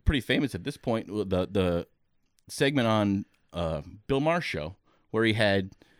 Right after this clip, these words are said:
Ben Affleck on there, and he was with his guest, I forget the guest at, at the time, but they were speaking on that, that not all the Muslims are terrorists, and we have to deal with the ones that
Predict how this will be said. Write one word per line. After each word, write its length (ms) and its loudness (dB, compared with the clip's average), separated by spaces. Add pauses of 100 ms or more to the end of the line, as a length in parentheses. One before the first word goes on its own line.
(440)
Ben 140 4
Affleck 360 2
on 140 -2
there, 260 -2
and 200 -2
he 120 2
was 180 0
with 460 2
his 180 -4
guest, 280 0
I 40 -2
forget 260 -4 (100)
the 80 -6
guest 240 0
at, 80 -8 (120)
at 140 -4
the 80 -6
time, 240 0
but 120 -2
they 100 2
were 260 0
speaking 460 -2
on 140 -4
that, 180 -10 (360)
that 280 2 (280)
not 280 4
all 440 8 (320)
the 80 -2
Muslims 360 2
are 60 -4
terrorists, 500 0
and 180 2
we 120 6
have 200 2
to 80 -2
deal 300 2
with 100 0
the 60 -4
ones 340 -4
that 160 -8